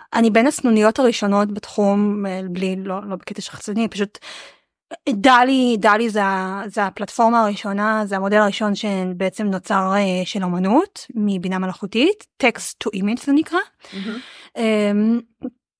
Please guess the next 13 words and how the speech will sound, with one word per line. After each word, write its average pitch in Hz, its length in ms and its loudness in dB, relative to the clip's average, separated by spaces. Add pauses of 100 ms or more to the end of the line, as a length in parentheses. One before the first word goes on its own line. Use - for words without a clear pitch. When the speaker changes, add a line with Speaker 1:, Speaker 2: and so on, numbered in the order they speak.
(260)
Speaker 1:
וכשרק 214 1160 2
יצא, 285 480 4
אני 208 340 0
ישר 220 220 -2
התעניינתי 220 500 -4
בזה, 285 480 2
ואני 196 460 -4 (720)
זה, 254 340 -8 (160)
זה 254 100 -10
כאילו 277 220 2
צריך - 240 -4
להירשם 240 380 0 (140)
כזה 214 300 -2